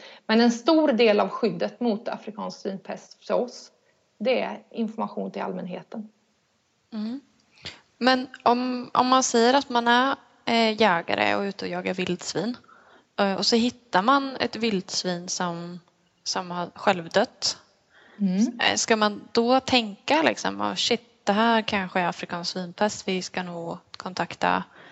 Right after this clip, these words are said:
Speaker 2: någon", eller ska man ignorera, eller hur ska man tänka sig?
Speaker 1: Eh, nej, jag vet inte om man behöver tänka att det är afrikansk svinpest,
Speaker 2: <laughs>
Speaker 1: men man ska, eh, rapportera S V A, alltså Statens veterinärmedicinska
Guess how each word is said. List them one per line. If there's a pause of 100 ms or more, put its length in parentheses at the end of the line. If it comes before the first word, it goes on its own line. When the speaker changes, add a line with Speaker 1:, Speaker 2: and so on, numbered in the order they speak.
(200)
Speaker 2:
någon",
eller
ska
man (220)
ignorera,
eller
hur
ska
man
tänka
sig?
Speaker 1:
Eh, (380)
nej, (260)
jag
vet
inte
om
man
behöver
tänka
att
det
är
afrikansk
svinpest,
Speaker 2:
<laughs>
Speaker 1:
men
man
ska, (160)
eh, (680)
rapportera
S
V
A,
alltså
Statens
veterinärmedicinska